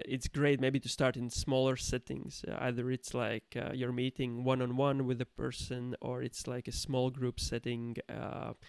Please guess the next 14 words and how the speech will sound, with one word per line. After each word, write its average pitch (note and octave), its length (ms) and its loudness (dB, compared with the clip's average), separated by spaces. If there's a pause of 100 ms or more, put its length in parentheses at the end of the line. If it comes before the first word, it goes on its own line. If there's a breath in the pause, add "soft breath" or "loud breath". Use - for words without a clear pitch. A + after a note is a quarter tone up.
(180 soft breath)
basically C#3 380 4 (100)
a C#3 60 2
smaller D3 320 6
setting C3+ 320 2
where B2 100 4
it's - 160 -2
more C3 220 4
appropriate B2 720 0
and B2 80 -2
it A#2 200 -6
doesn't B2+ 460 -2
require, B2+ 480 -2
like, B2 300 -4
a, A2+ 240 2